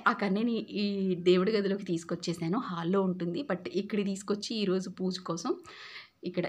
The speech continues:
ఈ కన్నయ్య అయితే ఇది ద్వారక, ఆహ్, కన్నయ్య <laughs> నిజంగా. ఈ కన్నయ్య ఒక గిఫ్ట్ ఇచ్చారనమాట నాకు. చూడండి అలాగన్నీ సర్దేసుకొని చక్కగా ఈ బుజ్జి బుజ్జి అడుగులు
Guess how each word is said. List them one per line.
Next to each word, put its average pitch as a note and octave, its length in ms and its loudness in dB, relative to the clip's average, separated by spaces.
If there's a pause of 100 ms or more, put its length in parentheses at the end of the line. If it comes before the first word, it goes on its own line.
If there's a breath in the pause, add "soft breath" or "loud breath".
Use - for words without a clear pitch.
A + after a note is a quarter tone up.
(140)
ఈ C4+ 220 6
కన్నయ్య A3 420 4
అయితే F#3 300 2 (180)
ఇది E3+ 360 4
ద్వారక, E3+ 460 2 (640)
ఆహ్, D#3+ 500 -6
కన్నయ్య D#3 460 0
<laughs> F3 200 2
నిజంగా. D3 400 0 (340 loud breath)
ఈ G3 80 -2
కన్నయ్య F#3 380 2 (360)
ఒక F3+ 160 -4 (480)
గిఫ్ట్ F#3 320 0
ఇచ్చారనమాట D3+ 720 -2
నాకు. C#3+ 340 -2 (720 loud breath)
చూడండి E3 500 2 (300)
అలాగన్నీ F3 600 4
సర్దేసుకొని D#3+ 1000 0
చక్కగా G3 640 0
ఈ G#3+ 140 2
బుజ్జి G#3 260 0
బుజ్జి A#3+ 360 0
అడుగులు F#3+ 460 2